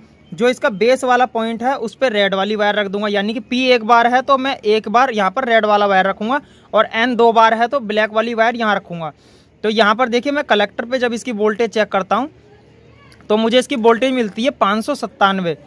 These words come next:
यानी कि पाँच सौ सत्तानवे इसके कलेक्टर पे वोल्टेज मिल रही है। और जब मैं ई मीटर पे चेक करूँगा तो ई मीटर पे मिल को मिली है छः सौ, छः सौ एक के आसपास।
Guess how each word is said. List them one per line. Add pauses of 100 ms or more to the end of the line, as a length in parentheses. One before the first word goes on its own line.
(300)
यानी
कि
पाँच
सौ
सत्तानवे
इसके
कलेक्टर
पे
वोल्टेज
मिल
रही
है। (420)
और
जब
मैं
ई
मीटर
पे
चेक
करूँगा
तो
ई
मीटर
पे
मिल
को
मिली
है
छः
सौ,
छः
सौ
एक
के
आसपास।